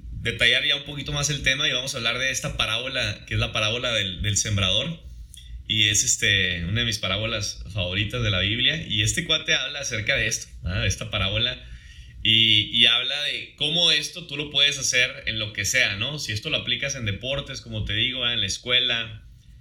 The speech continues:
eh, con una pareja, en el negocio, en ventas. Si tú aplicas esta ley, sí o sí, tarde o temprano, te va a funcionar. Y esto lo hacemos siempre acá en el negocio,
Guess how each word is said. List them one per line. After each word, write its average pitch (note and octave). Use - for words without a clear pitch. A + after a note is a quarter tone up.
eh, F2+
con F#2+
una G#2+
pareja, A2
en F#2+
el G2
negocio, A2+
en G2+
ventas. B2+
Si -
tú D3
aplicas D3+
esta C3+
ley, C#3+
sí C#3+
o D3+
sí, D3+
tarde C3+
o B2
temprano, B2
te -
va G2+
a G#2+
funcionar. A2
Y G#2
esto G#2
lo C3
hacemos A#2
siempre C3
acá A#2
en B2+
el C3
negocio, B2